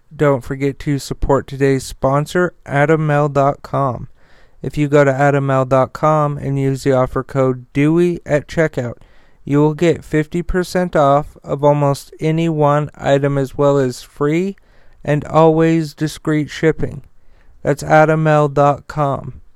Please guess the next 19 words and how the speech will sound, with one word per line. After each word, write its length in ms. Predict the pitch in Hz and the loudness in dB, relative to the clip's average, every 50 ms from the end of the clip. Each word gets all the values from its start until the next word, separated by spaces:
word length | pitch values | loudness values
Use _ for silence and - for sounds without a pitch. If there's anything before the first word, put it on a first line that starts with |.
| - _ _ _ _ _ _ _ _ | -20 _ _ _ _ _ _ _ _
A 300 | - 151 160 165 160 175 | -2 0 2 2 2 2
D 400 | 160 143 151 156 147 139 131 123 _ - - | 0 -2 -2 0 0 0 -2 -4 _ -8 -4
A 320 | 147 156 160 156 151 143 - _ - | 0 2 2 2 2 -2 -6 _ -4
M 340 | 139 156 151 147 143 139 | 0 0 2 2 0 -2
M 540 | 139 123 123 - 151 165 160 156 151 151 143 | -4 -8 -8 -4 -2 0 2 2 0 -2 -4
A 360 | 143 147 156 156 147 143 139 | -4 -2 0 0 2 0 0
L 380 | 127 143 147 147 143 139 127 127 | -2 -2 -2 0 0 0 -2 -4
E 220 | 143 147 143 135 | -4 -4 -4 -4
dot 360 | 127 - 143 139 139 139 135 - | -4 0 0 2 2 0 -2 -4
com, 360 | - 147 135 143 151 156 - _ _ _ _ _ _ _ _ - | -4 -2 -2 -2 -2 -4 -8 _ _ _ _ _ _ _ _ -8
and 100 | - 147 | -4 0
the 100 | 151 151 | 2 2
offer 300 | 151 147 139 - - 147 | 2 2 2 0 -2 -6
code 300 | 143 - 151 147 143 135 | -4 0 0 0 0 0
to 120 | - - 143 | -4 -6 -4
use 200 | 139 139 131 139 | -4 -2 -2 -2
at 100 | 135 - | -4 -4
checkout 480 | - - 165 160 - - 139 131 131 | -2 -2 -2 -2 0 0 0 0 0
is 320 | 135 135 135 135 135 - | 0 0 0 -2 -4 -6